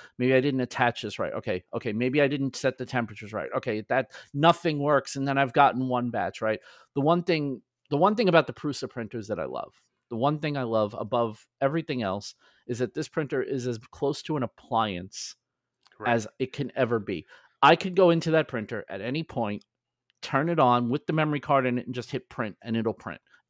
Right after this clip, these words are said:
Speaker 1: Every single time. It has never, I've lost one print, and that was because I was making pipes,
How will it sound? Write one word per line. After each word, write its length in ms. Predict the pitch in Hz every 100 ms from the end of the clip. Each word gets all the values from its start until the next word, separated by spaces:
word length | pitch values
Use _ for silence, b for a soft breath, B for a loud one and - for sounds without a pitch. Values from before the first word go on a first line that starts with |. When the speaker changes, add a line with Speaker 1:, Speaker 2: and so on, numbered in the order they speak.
| -
Speaker 1:
Every 500 | 165 160 147 160 165
single 580 | - - 143 135 131 135
time. 420 | 139 117 113 113 b b -
It 120 | 127
has 200 | 131 113
never, 380 | 131 135 139 147
I've 220 | 156 151
lost 300 | 151 147 - - -
one 440 | 117 123 135 160
print, 460 | - 156 110 90 - b b b -
and 120 | 123
that 60 | 131
was 80 | 143
because 240 | 143 139
I 60 | 135
was 120 | 131
making 340 | 135 - 117 -
pipes, 680 | - 127 85 _ - -